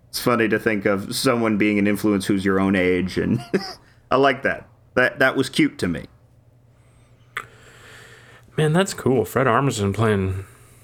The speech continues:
Speaker 2: background drums with the Blue Man Group in the nineties.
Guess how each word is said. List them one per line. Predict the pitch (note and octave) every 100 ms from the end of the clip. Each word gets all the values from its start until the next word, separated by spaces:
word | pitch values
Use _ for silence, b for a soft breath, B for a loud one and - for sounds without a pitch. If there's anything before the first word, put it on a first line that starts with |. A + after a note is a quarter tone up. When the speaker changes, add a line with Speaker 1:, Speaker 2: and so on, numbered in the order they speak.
| b b b b b
Speaker 2:
background | G#2+ A2 A#2+ A2 G2+
drums | F#2+ A#2+ A2+ G#2
with | G2+
the |
Blue | F#2 G#2 C3
Man | G#2+ G2 F#2+
Group | G2+ G2+ - -
in | G#2
the | F2+
nineties. | F2+ A#2+ A#2 A#2+ A#2+ -